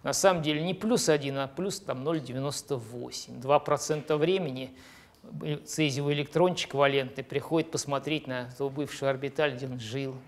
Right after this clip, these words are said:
уронил скупую слезу. "Здесь я когда-то был, когда-то, а здесь я родился, а теперь живу по девяносто восемь процентов времени в неволе у фтора". Да? Не, это предельный случай. В реальности наблюдается какое-то промежуточное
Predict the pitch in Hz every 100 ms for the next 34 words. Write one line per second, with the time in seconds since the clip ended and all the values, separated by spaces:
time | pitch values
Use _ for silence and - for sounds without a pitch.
0 | 131 127 143 147 - - - 151 135 -
1 | 131 123 135 139 135 - - 131 151 147
2 | 147 143 143 135 139 147 147 143 - 139
3 | 135 135 123 143 143 143 139 139 131 156
4 | - 135 - 147 139 143 151 151 151 147
5 | 156 - 151 151 139 131 147 - 143 120
6 | 143 143 139 139 - - 147 151 143 156
7 | 139 135 - - 151 156 143 123 - 156
8 | 156 - - - - - - 202 226 -
9 | - - - - - - - 175 180 233
10 | 214 233 151 147 - 151 127 131 135 147
11 | 196 247 220 - 151 147 156 180 202 151
12 | 127 175 180 - 156 151 151 185 - 147
13 | 139